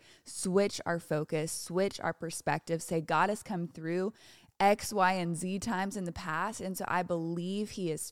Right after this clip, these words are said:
faithful. I believe his promises are for me. I believe he will come through in the way in which he deems is perfect to come through in this situation, even if it's not the outcome that I'm hoping for, because I believe he is a good God."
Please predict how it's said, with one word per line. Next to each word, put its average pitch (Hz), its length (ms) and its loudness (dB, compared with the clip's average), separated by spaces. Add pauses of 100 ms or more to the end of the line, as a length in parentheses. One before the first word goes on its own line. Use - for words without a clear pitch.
faithful. 196 520 -2
I 180 120 2
believe 175 520 -2
his 202 180 -2
promises 170 480 -6
are 165 100 -4
for 165 320 -2
me. 202 300 -6 (320)
I 202 60 4
believe 214 400 2
he 254 80 2
will 208 100 4
come 208 240 -2
through 214 140 -2
in 208 80 -2
the 196 60 0
way 185 220 2
in 208 100 -2
which 185 200 -4
he 226 680 -4 (340)
deems 202 680 0
is 185 200 0
perfect - 520 0
to 233 60 -6
come 180 200 -4
through 254 200 0
in 185 140 0
this 180 180 -4
situation, 196 800 -2
even 262 220 -2
if 339 80 -2
it's 302 180 -4
not 294 420 0 (300)
the - 140 2
outcome 202 400 4
that 185 100 0
I'm 175 140 0
hoping 202 360 -2
for, 175 200 -2
because 220 420 0
I 233 100 2
believe 196 540 0
he 185 120 -2
is 165 120 -2
a 165 60 -4 (120)
good 180 380 0
God." 175 560 0